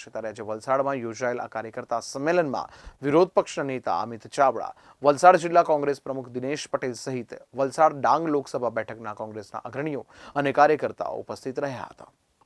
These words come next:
મહત્વપૂર્ણ છે કે અગાઉ વલસાડ ડાંગનો આદિવાસી વિસ્તાર કોંગ્રેસનો ગઢ માનવામાં આવતો હતો, પરંતુ છેલ્લા કેટલાક સમયથી ભાજપે કોંગ્રેસના ગઢમાં ગાબડા પાડી આ લોકસભા બેઠક કબજે કરી છે. ત્યારે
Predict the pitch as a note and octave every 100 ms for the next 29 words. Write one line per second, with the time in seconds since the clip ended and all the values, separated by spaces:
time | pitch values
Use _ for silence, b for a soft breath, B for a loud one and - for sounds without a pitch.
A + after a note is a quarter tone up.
0 | - G2+ C#3+ F3+ G3+ G3+ A3 A3+ - A3
1 | A3+ G3 G3+ G3+ F#3 D#3 G3 F3+ G3+ D#3
2 | D3 E3+ F#3 D#3 D3 E3 C3+ C3 C3 B2+
3 | B2 B2+ D3+ D#3+ E3 C#3 E2+ D#2 C#3 D3+
4 | D3 C3 - D3 F3+ E3 - D3 D3 C3
5 | A#2 G#2+ G2 F2+ F2 - F2 - _ b
6 | b b D#3+ F3+ F#3+ F#3+ F#3+ F3+ F3+ G3
7 | - F3+ F3 G3 E3+ C#3 C3 D3+ D3+ C#3+
8 | B2 A#2+ B2+ C3+ B2 A2+ A2 G#2 A#2 B2+
9 | G#2+ G2+ B2 C#3 F3 B2+ G#2+ b b b
10 | D#3+ D3 D3 A3+ - F#3+ D#3+ C3+ A2 A#2+
11 | - A2+ F#2+ G2+ F2 F#2 - - _ b
12 | b b b D#3+